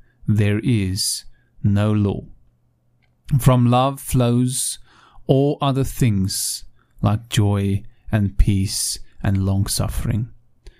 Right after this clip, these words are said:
And therefore, friend, if you choose love, you'll also be choosing the other things. If you lack kindness,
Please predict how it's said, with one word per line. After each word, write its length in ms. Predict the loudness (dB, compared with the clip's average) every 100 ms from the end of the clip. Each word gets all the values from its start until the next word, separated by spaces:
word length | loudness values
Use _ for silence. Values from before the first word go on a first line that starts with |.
| _ -2
And 100 | 4
therefore, 400 | 6 4 2 0
friend, 380 | 0 2 4 4
if 160 | 2 4
you 160 | 2
choose 440 | 2 2 2 4 4
love, 380 | 2 2 0 2
you'll 180 | 2
also 380 | 2 0 0 0
be 140 | 0 0
choosing 640 | 0 0 2 0 2 2
the 140 | 0
other 220 | 0 -2
things. 680 | 0 2 2 0 -4 -8 -8 -14 -20 -20 -2
If 160 | 0 4
you 180 | 4 4
lack 320 | 2 -2 -2
kindness, 1000 | 0 2 4 4 2 0 -2 -4 -4